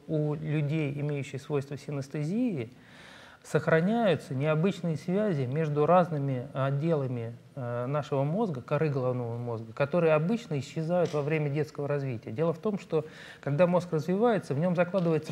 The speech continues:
избыток связей, гораздо больше, э, чем, а, сохраняется во взрослом моз-, мозге. В некоторых местах,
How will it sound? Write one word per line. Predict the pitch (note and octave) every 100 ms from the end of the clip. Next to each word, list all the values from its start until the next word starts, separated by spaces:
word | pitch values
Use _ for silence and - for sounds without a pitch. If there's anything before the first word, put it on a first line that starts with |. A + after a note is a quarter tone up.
| C#3
избыток | - D3 D#3+ F#3 C#3
связей, | - D3+ B2 B2+
гораздо | C3+ F3 C#3+ D3+
больше, | E3 A#3 - B2 G#2 - - - - - - - - -
э, | B2+ B2 B2
чем, | - F3
а, | E3 -
сохраняется | - - E3+ F#3 E3+ D3+
во |
взрослом | D3 D3+ - D3
моз-, | C#3 A2+ - D3
мозге. | C#3+ C3+ - A#2 C3
В | C#3
некоторых | G3+ G#3 F3+ F3
местах, | F3 E3+ - B3+